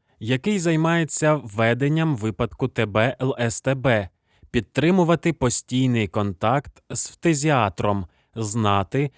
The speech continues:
які проблеми можуть виникнути, та своєчасно інформувати фтизіатра про їх виникнення,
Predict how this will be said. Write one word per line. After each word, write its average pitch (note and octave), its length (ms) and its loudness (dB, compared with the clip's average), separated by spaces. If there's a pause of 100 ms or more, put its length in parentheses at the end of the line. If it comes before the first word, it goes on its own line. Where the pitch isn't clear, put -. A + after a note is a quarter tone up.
(120)
які D3 300 -2
проблеми E3+ 440 0
можуть D3+ 360 -2
виникнути, C#3+ 580 -2
та B2 120 -4
своєчасно A#2+ 840 0
інформувати A2+ 800 -2
фтизіатра A2+ 720 -2
про A#2 180 -4
їх A2 260 -6
виникнення, G#2 840 -4